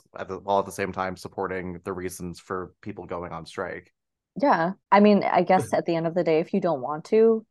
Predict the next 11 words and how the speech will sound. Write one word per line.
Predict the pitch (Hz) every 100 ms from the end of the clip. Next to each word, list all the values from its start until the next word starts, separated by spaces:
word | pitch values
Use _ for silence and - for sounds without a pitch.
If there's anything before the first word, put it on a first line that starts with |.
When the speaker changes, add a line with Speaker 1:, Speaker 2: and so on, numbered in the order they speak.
| _
Speaker 2:
you | 170 156
don't | 147 143 160
have | 147 143 -
to. | 202 208 220 226
If | - -
you | 151 147
do | - 156
still | - - 208
wanna | 202 208
go | 202 202
and | 208